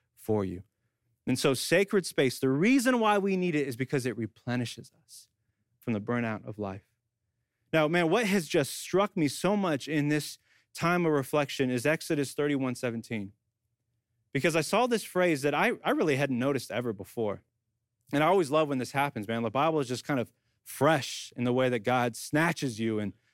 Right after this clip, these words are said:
and shows you a fresh revelation. Because notice, notice what happens here in Exodus thirty-one. As Moses is receiving the command to Sabbath in this particular part of Exodus. Now,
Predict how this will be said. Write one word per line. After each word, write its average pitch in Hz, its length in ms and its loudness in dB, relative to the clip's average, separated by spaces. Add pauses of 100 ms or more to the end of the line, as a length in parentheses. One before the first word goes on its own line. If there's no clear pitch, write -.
(280)
and 113 100 0
shows 151 320 2
you 135 140 2
a 113 60 -2
fresh 131 320 -2
revelation. 110 640 -2 (880)
Because 170 260 2
notice, 214 420 2
notice 233 380 2
what 220 140 2
happens 165 400 0
here 151 180 4
in 143 100 4
Exodus 143 380 0
thirty-one. 135 640 2
As 214 320 2
Moses 175 520 2
is 139 200 -4
receiving 190 720 0 (300)
the 151 100 2
command 151 580 2
to 196 260 0
Sabbath 139 560 -2 (320)
in 139 120 0
this 151 100 0
particular 170 400 0
part 170 220 0
of 151 80 0
Exodus. 139 360 -2
Now, 139 220 0